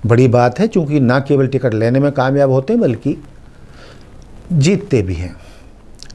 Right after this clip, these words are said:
लेकिन जो अब जो चर्चा है भड़ाना बंधुओं के बारे में,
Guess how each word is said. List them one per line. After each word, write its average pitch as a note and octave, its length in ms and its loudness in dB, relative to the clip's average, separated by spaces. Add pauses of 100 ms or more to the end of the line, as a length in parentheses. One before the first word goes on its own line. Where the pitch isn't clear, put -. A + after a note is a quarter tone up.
(1040)
लेकिन A#3 480 4
जो A#3 360 0 (1160)
अब G3 400 2 (120)
जो E3+ 80 2
चर्चा E3 560 0
है C#3 160 2
भड़ाना A#2+ 380 2
बंधुओं A#2 320 0
के A2+ 140 -2
बारे G2 280 -2
में, G#2 300 -4